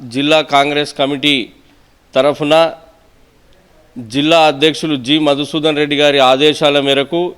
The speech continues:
ఈ కార్యక్రమాన్ని నిర్వహించుకుంటా ఉన్నాం. అలాగే మహబూబ్ నగర్ నియోజకవర్గ ఎమ్మెల్యే ఎన్ఎం శ్రీనివాసరెడ్డి గారి నాయకత్వంలో వారి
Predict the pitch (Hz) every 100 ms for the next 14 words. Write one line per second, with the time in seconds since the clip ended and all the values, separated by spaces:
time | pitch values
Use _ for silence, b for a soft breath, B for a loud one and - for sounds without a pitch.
0 | _ _ - 143 143 143 139 143 151 147
1 | 147 147 151 139 - _ _ _ _ _
2 | _ - 120 139 151 160 143 156 139 147
3 | 147 143 160 175 - - - - - -
4 | 127 147 151 160 151 - - _ _ _
5 | 120 131 147 151 165 160 160 156 147 151
6 | 147 151 151 151 147 143 123 - - _
7 | _ _ _ _ _ _ - 127 151 160
8 | 160 147 143 160 151 151 151 151 160 147
9 | 147 147 139 135 135 135 131 143 139 151
10 | 175 - _ _ _ _ _ _ _ _
11 | - 113 131 143 151